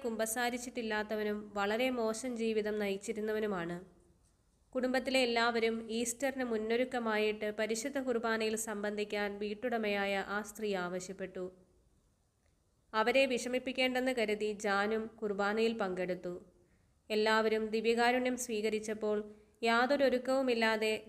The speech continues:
ജാനും തിരുവോസ്തി നാവിൽ സ്വീകരിച്ചു. പെട്ടെന്ന് ആ തിരുവോസ്തി ചോരയൊലിക്കുന്ന മാംസക്കഷ്ണമായി മാറി. ജാൻ തൻ്റെ നാവിൽ മാംസമായ തിരുവോസ്തി വായിൽ നിന്ന് പുറത്തെടുത്തു. ഈ മഹാത്ഭുതം കണ്ട്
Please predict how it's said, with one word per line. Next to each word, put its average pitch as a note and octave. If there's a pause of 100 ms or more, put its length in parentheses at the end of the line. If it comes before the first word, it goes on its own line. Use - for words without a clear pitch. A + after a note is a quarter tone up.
ജാനും G#3+ (140)
തിരുവോസ്തി A3
നാവിൽ G3+
സ്വീകരിച്ചു. F3+ (720)
പെട്ടെന്ന് G#3+ (480)
ആ B3 (100)
തിരുവോസ്തി A3+ (240)
ചോരയൊലിക്കുന്ന A3+ (160)
മാംസക്കഷ്ണമായി G3+
മാറി. F3+ (800)
ജാൻ A3+ (120)
തൻ്റെ A#3+ (100)
നാവിൽ A3 (140)
മാംസമായ A3 (160)
തിരുവോസ്തി A3+
വായിൽ G#3
നിന്ന് G#3
പുറത്തെടുത്തു. F#3 (760)
ഈ G#3+ (120)
മഹാത്ഭുതം A3+ (100)
കണ്ട് G#3